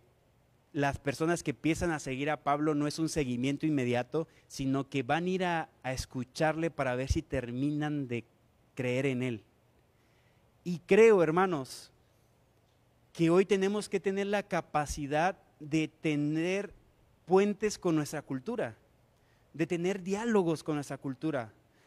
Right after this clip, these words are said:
de tener la capacidad de dialogar con, con cosas buenas que nuestra cultura, porque de verdad, si hoy necesitamos una filosofía que nos ayude a enfrentar el tema, el tema, el tema del coronavirus, es el estoica,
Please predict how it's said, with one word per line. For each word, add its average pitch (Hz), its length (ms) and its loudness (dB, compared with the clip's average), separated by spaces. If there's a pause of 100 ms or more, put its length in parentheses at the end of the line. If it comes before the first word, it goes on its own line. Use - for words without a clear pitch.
de 156 100 -2
tener 175 280 0
la 220 140 0
capacidad 165 760 -2
de 190 160 -2
dialogar 147 680 0 (120)
con, 147 360 0 (540)
con 147 560 2
cosas 185 400 0
buenas 190 400 0
que 175 100 -2
nuestra 147 280 -4
cultura, 165 500 -2
porque 160 220 -4
de 156 100 4
verdad, 170 320 2 (240)
si 170 300 -8
hoy 220 180 2 (140)
necesitamos 185 680 -2
una 226 220 -2
filosofía 165 540 -2
que 185 120 -4
nos 165 220 -2
ayude 185 300 -2
a - 20 -2
enfrentar 180 400 -4
el 185 100 -6
tema, 202 380 -2 (100)
el 156 160 -4
tema, 185 400 -6
el 156 140 -6
tema 220 180 -2
del 208 120 -2
coronavirus, 151 680 -2 (260)
es 190 360 -6
el 175 180 -4
estoica, 160 640 -4